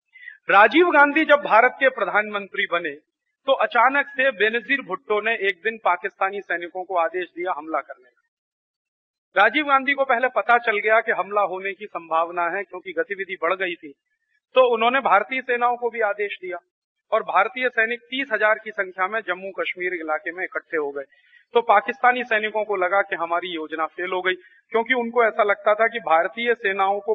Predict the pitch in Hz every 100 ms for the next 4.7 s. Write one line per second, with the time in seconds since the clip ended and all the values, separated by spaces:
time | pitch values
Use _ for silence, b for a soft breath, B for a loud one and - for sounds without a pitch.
0 | 214 180 233 254 220 214 202 202 180 156
1 | 156 139 - _ _ _ _ _ _ _
2 | _ _ _ _ _ 165 214 214 233 196
3 | 247 247 196 - - _ _ _ _ _
4 | _ _ - 220 226 226 208